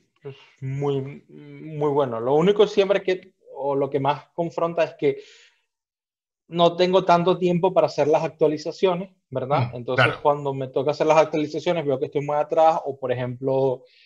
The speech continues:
Speaker 1: en, eh, el ingress controller cambia, el repositorio, o cosas así, y
Speaker 2: Sí.
Speaker 1: por eso un poco más de trabajo, pero por lo general, si ya tienes todo eso hecho, ya lo tienes, tienes casi todo hecho.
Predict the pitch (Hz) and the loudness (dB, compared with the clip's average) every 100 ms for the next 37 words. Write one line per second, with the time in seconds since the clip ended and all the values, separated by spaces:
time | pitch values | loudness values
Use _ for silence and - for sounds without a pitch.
0 | _ _ _ 156 156 156 170 143 139 135 | _ _ _ -2 0 -2 -10 -6 -2 0
1 | 131 131 131 127 127 127 139 170 165 170 | 0 0 0 -2 -2 -4 -4 -2 -2 -2
2 | - 156 160 165 170 165 175 175 170 175 | -2 -2 0 2 2 2 0 0 -2 -2
3 | 175 175 - 139 135 123 131 139 135 156 | -2 -2 -2 -2 -2 -4 -6 -6 -10 -4
4 | 180 180 180 180 175 143 139 131 156 151 | 0 2 2 0 -2 -4 -4 -8 -8 -10
5 | 147 175 175 - 147 110 92 _ 139 131 | -8 -10 -10 -6 -2 -2 -6 _ -4 -2
6 | 131 139 - - 135 143 131 135 135 139 | -2 -4 -4 -16 -2 -2 0 -4 0 6
7 | 165 131 110 110 107 - _ _ _ _ | 6 6 0 -8 -12 -14 _ _ _ _
8 | _ _ _ _ 175 170 180 170 170 175 | _ _ _ _ 6 8 6 4 4 4
9 | 220 - 180 165 165 180 180 - 165 165 | 4 0 -4 0 0 0 -4 -2 2 2
10 | 170 170 - - 165 160 180 - 165 135 | 2 -2 -10 -4 -2 0 -4 -4 -4 0
11 | 131 139 139 143 139 - - 135 135 143 | 0 0 -4 -6 -6 -10 -2 -2 -2 -6
12 | 135 127 123 113 104 95 - | -6 -10 -6 -6 -6 -10 -18